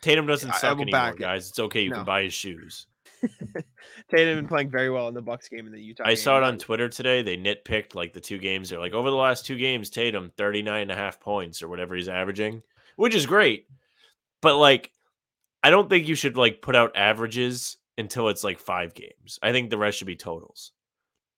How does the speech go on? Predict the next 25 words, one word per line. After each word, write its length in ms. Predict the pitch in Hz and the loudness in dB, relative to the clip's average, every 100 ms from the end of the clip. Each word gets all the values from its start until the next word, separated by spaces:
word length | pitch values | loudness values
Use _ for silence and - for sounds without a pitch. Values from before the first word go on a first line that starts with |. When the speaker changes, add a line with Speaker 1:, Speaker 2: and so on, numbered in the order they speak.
| - | -4
Speaker 1:
It 80 | |
looks 200 | 120 123 | -2 -2
kinda 220 | - 120 98 | 0 0 0
weird. 360 | 104 87 80 | -2 -4 -8
It 40 | 98 | -8
looks 220 | 117 - | -6 -4
like 100 | 113 | -2
you're 120 | 101 | -2
really 240 | 107 104 98 | 0 -2 -2
trying 260 | 107 101 | 0 0
to 60 | 92 | -2
catch 260 | - 107 | -6 -8
everyone's 320 | 101 92 90 92 | -8 -8 -10 -4
eye 180 | 95 | -4
by 140 | 87 92 | -2 -6
saying, 440 | 87 95 85 85 85 _ _ _ - _ _ _ _ _ _ - | -8 -8 -10 -14 -20 _ _ _ -20 _ _ _ _ _ _ -4
you 80 | 107 | -2
know, 100 | 82 | 4
Speaker 2:
Oh, 60 | 156 | 4
Speaker 1:
like 80 | 151 | 4
Speaker 2:
over 100 | 147 | 2
the 80 | |
last 240 | 135 131 - | 0 0 -4
two 100 | 135 | -6
games? 400 | 120 131 - | -6 -8 -12